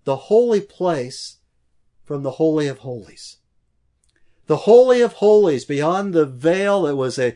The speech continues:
six-inch woven veil, a very heavy curtain. Beyond that was the place where God dwelt among the people. Now, inside the Holy of Holies was the Ark of the Covenant.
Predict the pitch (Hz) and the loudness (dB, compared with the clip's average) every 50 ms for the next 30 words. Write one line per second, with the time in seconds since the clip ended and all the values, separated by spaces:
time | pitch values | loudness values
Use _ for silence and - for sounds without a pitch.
0 | _ _ - - - - 233 220 - - - 214 202 202 - - - 147 143 160 | _ _ -18 -6 0 0 0 0 0 -2 -2 -2 -2 -2 -8 -10 -6 0 2 2
1 | 170 185 185 180 180 165 151 135 120 117 117 117 135 143 156 175 185 190 208 214 | 2 2 2 0 -2 -2 -2 -4 -10 -14 -8 -6 -2 -2 0 -2 -2 -2 -6 -6
2 | 208 _ _ _ _ _ _ _ - - 139 120 139 160 180 196 202 185 156 131 | -8 _ _ _ _ _ _ _ -10 -10 -4 2 2 4 4 4 2 0 0 -2
3 | 160 175 175 175 160 160 - - 170 175 190 202 208 208 165 160 156 160 185 220 | -2 -2 0 -2 -4 -4 -4 -4 -2 -2 -2 -4 -6 -6 -4 -2 -2 -2 -2 -4
4 | 240 247 233 196 175 175 185 190 202 202 - 147 156 - - 151 120 _ - - | -4 -6 -6 -4 -4 -4 -2 -4 -6 -8 -10 -12 -12 -12 -12 -16 -16 _ -8 -6
5 | 185 190 196 220 214 - - - - _ - 180 185 160 139 170 170 180 180 180 | -6 -6 -6 -8 -12 -14 -16 -18 -18 _ -10 -10 -10 -8 -8 -8 -8 -6 -6 -8
6 | 175 175 _ - 139 - - 147 160 170 196 180 135 127 _ _ _ _ _ _ | -10 -12 _ -20 -18 -14 -10 -8 -6 -4 -4 -4 -6 -8 _ _ _ _ _ _
7 | _ _ - 156 156 160 156 160 170 165 165 - 175 - 196 - - 76 _ _ | _ _ -12 -6 -4 -4 -2 -2 -4 -4 -6 -8 -10 -12 -12 -14 -20 -20 _ _
8 | _ _ _ _ _ _ _ _ _ _ _ _ _ _ _ _ _ _ - 175 | _ _ _ _ _ _ _ _ _ _ _ _ _ _ _ _ _ _ -4 -2
9 | 175 180 214 240 240 - - 240 233 214 190 202 180 - - 196 214 214 240 240 | 0 2 2 0 0 0 2 2 2 2 2 0 -2 -2 2 2 4 4 4 2
10 | 226 214 208 185 - - - 180 185 202 220 220 190 139 95 95 - - - _ | 2 0 0 -2 -4 -8 -6 -2 0 0 0 0 0 -4 -6 -8 -16 -20 -20 _
11 | _ _ _ _ _ _ _ _ _ _ _ _ _ _ _ _ _ _ _ _ | _ _ _ _ _ _ _ _ _ _ _ _ _ _ _ _ _ _ _ _
12 | _ _ _ _ _ _ _ - 160 165 165 - 180 175 185 185 190 202 202 202 | _ _ _ _ _ _ _ 0 0 2 2 4 2 2 4 4 2 2 2 0
13 | 196 175 165 170 - - 190 202 185 185 143 95 78 - _ | -4 -4 -4 -6 -6 -6 -4 -4 -4 -6 -10 -12 -14 -20 _